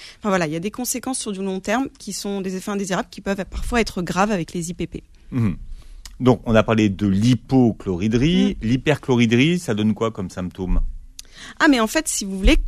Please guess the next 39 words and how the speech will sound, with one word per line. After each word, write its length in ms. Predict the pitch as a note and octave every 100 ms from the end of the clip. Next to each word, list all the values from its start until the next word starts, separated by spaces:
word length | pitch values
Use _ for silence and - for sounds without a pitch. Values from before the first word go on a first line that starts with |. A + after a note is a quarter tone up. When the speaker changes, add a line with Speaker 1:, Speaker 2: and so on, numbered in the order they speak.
| -
Speaker 1:
que 80 | C#4
vous 120 | B3+
soyez 280 | - C4 A#3
en 100 | G3+
hypochloridrie, 640 | C4+ D#4 C#4 B3+ A#3 A#3+
en 140 | G3+ F#3
hyperchloridrie, 920 | B3 - - C4 A#3 A#3 G#3 G3+ B3+
ça 140 | E4
donnera 260 | G3 G3+ C4
le 60 | A3
même 180 | A#3+
symptôme, 380 | C#4+ D4 C4+ C4+
c'est 160 | A#3+ G3
le 160 | F3+ G#3
R 200 | C4 C4
G 180 | B3+ A#3+
O. 140 | A#3+ _ _ - - - -
Mais 100 | A3
souvent, 460 | - A#3 B3 F4 F4
on, 300 | G#3 G3 -
on 240 | G3 F#3 F3
pense 320 | D4 E4+ -
que 80 | A3
le 120 | G3
R 80 | G3
G 140 | G3
O, 80 | C4
c'est 180 | - -
que 180 | -
de 60 | E4+
l'hyperchloridrie. 840 | A#3 C4 D#4 D4+ C4 B3+ C#4 C#4 - - _ -
Donc, 140 | G#3
Speaker 2:
Mhm. 80 | G3
Speaker 1:
on 60 | G3+
donne 200 | A3 C4+
des 180 | B3 A3
I 40 |
P 140 | B3+
P, 200 | B3 A#3+